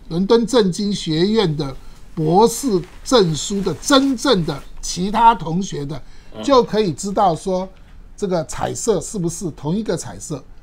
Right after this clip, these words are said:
Speaker 1: 照理说，伦敦大学不太可能说发，伦，发给大家的证书是不同颜色的，大概不至于。
Speaker 2: 但是他说那个，他那个是补发的，对不对？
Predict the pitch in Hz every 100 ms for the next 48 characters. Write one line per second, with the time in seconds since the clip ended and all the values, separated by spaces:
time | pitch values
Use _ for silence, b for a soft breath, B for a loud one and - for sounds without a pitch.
0 | b b - - 247 156 131 202 185 165
1 | 208 208 185 147 202 196 170 135 113 120
2 | 147 - b b b - 208 208 214 214
3 | b - - 247 254 - 202 220 - -
4 | 254 247 226 156 - 208 185 190 185 156
5 | 127 - b b b - 233 180 160 202
6 | - 196 151 - 302 220 208 190 185 180
7 | 190 - - 254 196 175 143 - 147 107
8 | 92 - - - - - - 175 - 151
9 | - 147 147 147 151 127 - 156 147 143
10 | 92 78 107 98 95 - 87 85 80